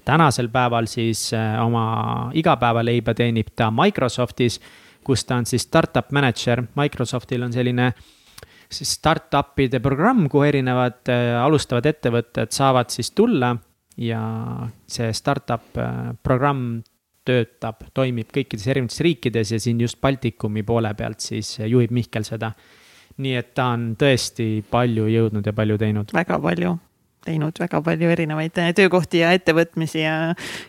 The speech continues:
Speaker 2: ka nagu müügivaldkonnas on ta ikka mega hullu pannud, millest me saates, äh, rääkisime ka, kuidas ta nagu iseennast on lihtsalt pannud, äh, nii ebamugavatesse olukordadesse, et lihtsalt kasvada, siis ma olin lihtsalt nagu mingi, "Mis toimub, Mihkel?" Tahan mingi, tuleb õppida,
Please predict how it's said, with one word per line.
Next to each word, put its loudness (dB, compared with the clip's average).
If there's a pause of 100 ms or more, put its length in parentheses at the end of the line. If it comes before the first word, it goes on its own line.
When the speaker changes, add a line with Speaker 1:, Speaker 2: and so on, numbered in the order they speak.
(120)
Speaker 2:
ka 2
nagu 2 (100)
müügivaldkonnas 4
on -4
ta 0
ikka -2
mega 2
hullu 2
pannud, 2
millest -2
me 2
saates, 2
äh, 2
rääkisime 0
ka, 2
kuidas -4
ta 0
nagu 0
iseennast 2
on -2
lihtsalt -6
pannud, 0
äh, 2 (280)
nii 8
ebamugavatesse 0
olukordadesse, -2
et -6
lihtsalt 0
kasvada, 0
siis -8
ma 0
olin -2
lihtsalt -6
nagu -8
mingi, -4
"Mis 0
toimub, -2 (460)
Mihkel?" -8 (760)
Tahan -4
mingi, -4
tuleb 2
õppida, -6